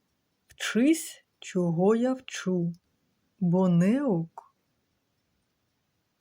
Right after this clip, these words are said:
слово це пробач, віслюк. Слухай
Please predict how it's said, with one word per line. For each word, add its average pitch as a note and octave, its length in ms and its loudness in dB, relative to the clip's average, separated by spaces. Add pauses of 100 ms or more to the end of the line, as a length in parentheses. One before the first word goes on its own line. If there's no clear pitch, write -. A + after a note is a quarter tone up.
(420)
слово F3 480 -2
це F3+ 220 -6
пробач, F3+ 760 -2 (400)
віслюк. F#3+ 720 -6 (1200)
Слухай A3+ 720 -4